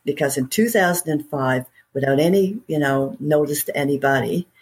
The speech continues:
I found this out in my research as I was doing the book, is that, uh, they have now inducted the military cemetery here, which wasn't a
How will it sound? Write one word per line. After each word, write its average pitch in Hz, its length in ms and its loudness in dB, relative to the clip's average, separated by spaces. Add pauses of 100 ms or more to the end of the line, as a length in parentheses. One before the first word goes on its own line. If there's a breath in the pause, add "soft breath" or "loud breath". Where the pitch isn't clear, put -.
(200 soft breath)
I 135 300 -6
found 147 240 2
this 147 180 2
out 131 160 0
in 135 60 2
my 131 140 0
research 131 480 -2
as 131 160 -2
I 131 60 0
was 131 160 -2
doing 135 280 0
the 135 80 0
book, 143 340 0 (360 loud breath)
is 135 160 -8
that, 139 340 0
uh, 135 280 0 (260 soft breath)
they 160 100 2
have 165 220 0
now 180 420 2
inducted 151 680 0 (180)
the 143 460 -2 (500)
military 180 420 2
cemetery 202 580 0
here, 190 380 0 (120)
which - 300 -6 (120)
wasn't 151 540 0 (100)
a 135 120 -4